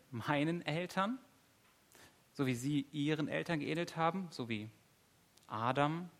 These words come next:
am Ende, so wie Adam seinem Vater ähnelte. Das ist der Grund, warum alle Menschen, wirklich jeder Mensch, von Geburt an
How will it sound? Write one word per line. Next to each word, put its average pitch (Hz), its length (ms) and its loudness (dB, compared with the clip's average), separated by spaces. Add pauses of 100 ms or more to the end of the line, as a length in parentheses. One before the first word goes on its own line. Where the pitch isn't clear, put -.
(560)
am 127 140 -6
Ende, 156 360 -2 (640)
so 117 220 -12
wie 117 180 -4
Adam 120 460 0 (580)
seinem 117 360 -2
Vater 95 360 -8
ähnelte. 90 480 -14 (2500)
Das 151 220 0
ist - 180 -6
der 156 140 2
Grund, 123 680 0 (1300)
warum 139 520 4 (140)
alle 180 280 6
Menschen, 123 800 4 (320)
wirklich 120 340 -6
jeder 170 280 2
Mensch, 113 560 0 (480)
von 160 340 4
Geburt 156 600 6
an 143 340 4